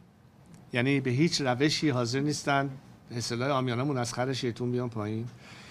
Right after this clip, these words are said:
یک کوله بار عقده همراه خودشون دارن میکشن و یک برخورد کینه‌ای و خشونت و انتقامی نسبت به یکدیگر و هیچ راه حلی هم ضمناً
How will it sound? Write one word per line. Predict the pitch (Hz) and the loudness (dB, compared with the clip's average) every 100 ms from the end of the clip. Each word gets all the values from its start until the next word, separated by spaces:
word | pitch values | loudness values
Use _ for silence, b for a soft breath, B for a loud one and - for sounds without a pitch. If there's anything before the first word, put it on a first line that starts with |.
| B | B
یک | 147 160 | 4 4
کوله | 151 131 | 4 4
بار | 123 143 | 8 8
عقده | - 139 120 131 135 | 8 2 4 4 4
همراه | 135 123 131 | 4 4 0
خودشون | 143 131 135 | -2 -2 2
دارن | 123 120 | 4 4
میکشن | 139 143 151 - 143 139 139 127 | 4 2 2 4 4 4 2 4
و | 131 135 | 6 6
یک | 139 135 | 4 4
برخورد | 127 113 - 127 127 127 120 B B B - | 4 2 0 -2 0 0 0 B B B -12
کینه‌ای | - 147 135 123 123 151 | -2 2 4 6 6 8
و | 139 131 131 127 | 6 4 0 -4
خشونت | - 120 127 120 135 | -4 -2 0 0 0
و | 147 127 | -2 0
انتقامی | 120 120 113 117 135 | -2 -2 -2 0 2
نسبت | 135 - 127 123 | 2 2 0 2
به | |
یکدیگر | 117 104 101 95 - - B B B B B B B - 139 | 0 0 -6 -8 -12 -20 B B B B B B B -14 4
و | 156 156 | 8 8
هیچ | 147 196 - | 6 6 8
راه | 151 | 8
حلی | 143 175 | 10 8
هم | 180 | 6
ضمناً | 160 139 | 6 4